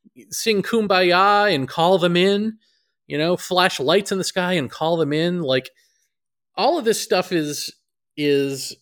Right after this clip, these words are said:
a def-, in, to my mind, is a defense mechanism, um, because you haven't dealt with yourself. Because to, you can't talk about the other without, without knowing you first. And we are so afraid of that. And we saw that with covid.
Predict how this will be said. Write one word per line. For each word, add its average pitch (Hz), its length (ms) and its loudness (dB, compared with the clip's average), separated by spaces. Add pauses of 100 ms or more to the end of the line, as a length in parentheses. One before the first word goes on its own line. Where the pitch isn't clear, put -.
a 139 100 -4
def-, 123 400 -6
in, 127 200 -4
to - 100 -8
my 175 220 0
mind, 123 320 -2
is 175 220 0
a 160 40 -4
defense 156 440 -6
mechanism, 98 680 -8 (640)
um, 110 560 -8 (680)
because 151 560 -2
you 139 100 -4
haven't 156 320 -4
dealt 117 220 -4
with 104 100 -8
yourself. - 580 -10
Because 143 300 -4
to, 156 240 -6
you 156 160 -14
can't - 440 -6
talk 208 260 -6
about 196 220 0
the 185 100 -8
other 185 240 -2
without, 131 360 -2 (460)
without 147 320 -2
knowing 147 340 -2
you 143 220 -4
first. - 680 -8 (160)
And 113 500 -8
we 151 180 -2
are 160 80 0
so 202 200 0
afraid 196 280 2
of 147 60 -2
that. 127 100 2
And 113 80 -6
we 117 80 -8
saw 139 220 -2
that 123 160 -2
with - 120 -12
covid. 196 600 0